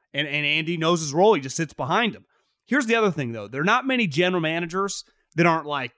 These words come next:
there a decade plus to get the opportunity to take two first-round quarterbacks. I would, if me and you would have been in there and we ran the Bears,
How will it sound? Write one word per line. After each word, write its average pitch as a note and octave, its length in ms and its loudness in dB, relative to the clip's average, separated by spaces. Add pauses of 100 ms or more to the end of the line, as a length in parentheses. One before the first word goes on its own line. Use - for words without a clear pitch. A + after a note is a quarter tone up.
(100)
there D#3 320 0
a C3 100 -6
decade D#3 420 -4
plus E3 300 0
to C#3+ 120 -10
get D3+ 160 -2
the D3+ 120 -2
opportunity D3 480 0
to A2 40 -10
take B2 240 -10
two G#3+ 300 4
first-round D3+ 580 -2
quarterbacks. A#2+ 580 -6 (540)
I F#3+ 120 4
would, D4 200 0
if D3 140 -10
me B3 160 2
and C4+ 100 0
you A#3 160 0
would G3 140 4
have D#3+ 80 0
been D#3+ 120 0
in D3+ 120 -4
there C3+ 160 -6
and C#3+ 80 -6
we F3+ 140 4
ran D#3+ 420 0
the D3+ 80 0
Bears, B2+ 460 -6